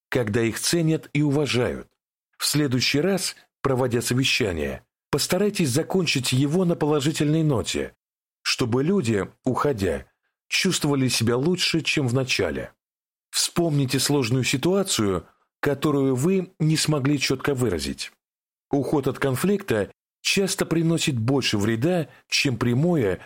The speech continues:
и открытое обсуждение вопроса. Задача не в том, чтобы понять, что ты прав, а в том, чтобы вступить в диалог, проявляя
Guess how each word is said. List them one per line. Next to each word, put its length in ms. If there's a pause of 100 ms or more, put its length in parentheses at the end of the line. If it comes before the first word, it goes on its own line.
(120)
и 120
открытое 600
обсуждение 600
вопроса. 640 (480)
Задача 500
не 140
в 100
том, 220
чтобы 300
понять, 340
что 180
ты 160
прав, 480 (160)
а 160
в 100
том, 440 (160)
чтобы 480
вступить 460
в 80
диалог, 520 (340)
проявляя 880